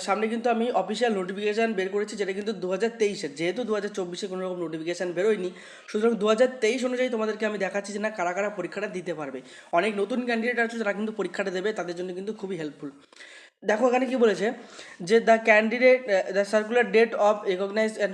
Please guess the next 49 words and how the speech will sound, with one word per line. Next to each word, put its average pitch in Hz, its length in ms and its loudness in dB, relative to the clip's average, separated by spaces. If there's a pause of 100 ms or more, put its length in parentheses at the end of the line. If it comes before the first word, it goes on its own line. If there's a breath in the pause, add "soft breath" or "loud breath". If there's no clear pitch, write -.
(120)
fixed 247 300 -4 (320)
as 190 100 2 (600 loud breath)
এক 190 140 2
আট 233 160 8
দু 208 120 2
হাজার 220 200 4
তেইশ, 185 220 2
এটা 196 140 -2
কিন্তু 226 140 -4 (120)
দু 180 120 -2
হাজার 240 160 2 (140)
তেইশ 214 220 0 (100)
অনুযায়ী 202 300 0
কিন্তু 170 160 -6
বলেছে। 156 320 -4 (360 loud breath)
তবে 196 160 0 (100)
তোমাদের 226 300 4
জন্য 277 180 -2
কিন্তু 247 140 -2 (120)
নতুন 220 220 -2 (140)
ডেট 208 200 0
দেবে, 185 140 0 (120)
যে 202 60 2 (140)
নতুন 202 260 -4
ডেট 220 140 2
অনুযায়ী 196 300 -2
তোমার 180 180 -2
কিন্তু 202 140 -6 (160)
এজটা 190 240 -6
কমপ্লিট 175 320 -6
হতে 135 160 -6
হবে। 131 140 -10 (420 loud breath)
এজটা 175 260 -4
কত 170 140 -2
লাগবে 190 320 2 (340 loud breath)
দেখো 196 180 -2
বলে 214 200 2
দিয়েছে, 226 300 4 (500 loud breath)
আঠেরো 240 280 4
থেকে 254 120 4 (140)
পঁচিশ 220 300 -4
বছর 220 220 -2
কিন্তু 214 200 -6
তোমাদের 196 300 2 (200)
এজ 190 180 0
হতে 160 160 -6
হবে। 147 200 -8 (400 loud breath)
এই 175 60 0
যে 214 60 -2